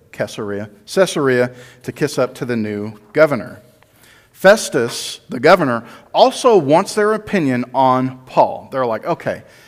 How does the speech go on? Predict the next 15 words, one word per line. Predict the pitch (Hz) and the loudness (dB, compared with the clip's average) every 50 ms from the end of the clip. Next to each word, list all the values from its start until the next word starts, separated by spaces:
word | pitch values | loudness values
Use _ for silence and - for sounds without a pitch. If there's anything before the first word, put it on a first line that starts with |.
| _ _ _ _ - | _ _ _ _ -2
I | 156 175 190 | -2 0 0
inherited | 190 180 156 - - 202 208 214 214 208 202 175 135 113 120 | 0 -2 -4 -4 -2 0 0 0 2 0 0 -2 -2 0 0
this | 170 202 - - | 0 0 0 -4
guy | - 123 160 139 127 110 98 95 98 98 107 - _ _ _ _ _ _ | 0 2 4 4 4 2 -2 -6 -8 -10 -12 -14 _ _ _ _ _ _
from | - 151 131 | -6 -4 -4
the | 120 113 | -4 -6
previous | - - 135 123 123 131 131 - | -6 -4 -4 -4 -4 -6 -6 -6
administration. | 151 135 135 139 156 156 - - 262 208 - - - - 80 120 147 _ _ _ _ _ _ _ _ _ _ _ _ _ _ _ _ _ _ _ _ _ _ _ _ _ | -6 -6 -6 -6 -8 -10 -10 -10 -10 -10 -10 -12 -16 -18 -16 -18 -18 _ _ _ _ _ _ _ _ _ _ _ _ _ _ _ _ _ _ _ _ _ _ _ _ _
What | - 202 233 | -8 -8 -8
should | - - - 151 | -6 -6 -4 -2
I | 123 113 113 | 0 0 -2
do | 101 - 233 - | -2 -4 -8 -8
with | 113 117 - | -10 -10 -10
him?" | - 127 135 147 143 139 _ _ _ _ _ _ _ | -8 -8 -8 -8 -10 -14 _ _ _ _ _ _ _
So | - - 160 131 120 107 - - | -4 -2 0 0 0 -2 -8 -14